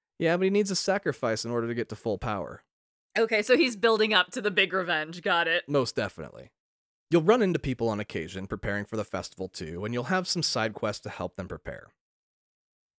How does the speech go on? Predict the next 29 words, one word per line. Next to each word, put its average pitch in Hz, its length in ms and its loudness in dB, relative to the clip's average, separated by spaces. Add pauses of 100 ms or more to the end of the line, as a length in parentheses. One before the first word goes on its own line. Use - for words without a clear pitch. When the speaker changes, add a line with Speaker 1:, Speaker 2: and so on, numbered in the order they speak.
(160)
Speaker 1:
One 226 140 4
of 208 100 4
which - 460 0
is 175 140 0
Kushi, - 520 -6 (360)
the 143 60 -2
sake 87 380 -2
master. - 420 -16 (960)
She - 180 -2
needs 214 220 2
fresh - 380 0
water 110 340 0
from 101 160 -8
a 95 60 -8
spring, - 540 -6 (160)
and 185 120 0
you 214 80 2
help 147 240 -2
her, 101 200 -4 (160)
but 127 220 0
are 135 120 0
attacked 110 300 -4
by 90 100 -4
monsters. - 560 -16
Speaker 2:
Spring 175 440 -8
water? 208 320 -8
Sake? - 540 -10
How 127 160 -8
extravagant. - 680 -16